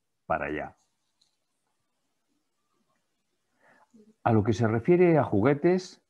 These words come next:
le gustaban mucho las pistolas, pero también jugaba con algo que le gusta, que es el escalextric. Y, como no, le gustaban el western. De eso hablaremos también.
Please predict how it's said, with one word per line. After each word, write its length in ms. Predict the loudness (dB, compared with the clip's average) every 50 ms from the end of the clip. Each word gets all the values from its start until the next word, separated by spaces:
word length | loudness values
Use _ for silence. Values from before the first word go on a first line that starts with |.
| _ _ _ -6
le 160 | -4 -4 -4
gustaban 480 | -4 -6 -8 -4 -2 0 0 0 0
mucho 280 | 0 -2 -2 -2 -2 -2
las 180 | -2 -2 -2 -4
pistolas, 640 | -6 -8 -4 0 2 2 4 2 0 -2 -8 _ _ _ _ _ _ _
pero 180 | -8 -8 -6 -6
también 380 | -6 -4 0 2 2 2 2
jugaba 500 | 0 0 2 4 4 6 6 4 4 2
con 160 | 0 -2 0
algo 320 | 0 2 2 0 0 -2 -2
que 220 | 0 0 0 2
le 100 | 0 0
gusta, 580 | 2 2 2 2 0 -2 -8 -8 -8 -8 -10 -16 _ -20 _ _ _ _ _
que 140 | -8 -8 -8
es 140 | -8 -8 -10
el 120 | -8 -8
escalextric. 800 | -10 -10 -10 -6 -6 -6 -6 -6 -12 -14 _ -20 -20 -20 -20 _ _ _ _ _ _ _ -12
Y, 140 | -10 -8 -6
como 240 | -4 -4 -2 -2
no, 320 | -2 -2 -2 -4 -6 -12 _ _ _ _ _ _ _ _ _ _
le 180 | -8 -8 -8 -8
gustaban 680 | -8 -10 -12 -8 -6 -4 -2 0 -2 -2 -4 -6 _ _ _ _ _ _ _ _ _ -14
el 160 | -12 -12 -12
western. 580 | -12 -12 -10 -10 -12 -14 -18 -20 -20 -20 -20 -20 _ _ _ _ _ _ _ _ _ _ _ _ _ _ _ _
De 140 | -4 -4 -2
eso 240 | -2 -2 -4 -4 -4
hablaremos 560 | -4 -2 -2 -2 -2 -2 -2 -4 -4 -6 -8
también. 640 | -8 -8 -6 -4 -2 -2 -2 -2 -4 -6 -10 -14 -18